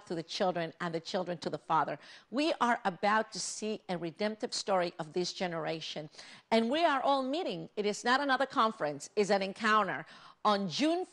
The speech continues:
first at the Felix Auditorium of the Azusa Pacific University.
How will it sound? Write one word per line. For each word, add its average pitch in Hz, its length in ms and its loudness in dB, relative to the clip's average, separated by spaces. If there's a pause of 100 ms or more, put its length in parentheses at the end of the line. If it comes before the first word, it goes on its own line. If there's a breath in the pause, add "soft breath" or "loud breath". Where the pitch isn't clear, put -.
first - 480 4 (140)
at 202 220 4
the 196 140 2 (200)
Felix 320 360 2 (120)
Auditorium 208 800 2 (340 loud breath)
of 185 140 2
the 202 80 0
Azusa 226 420 -2
Pacific - 500 -4
University. 160 600 -4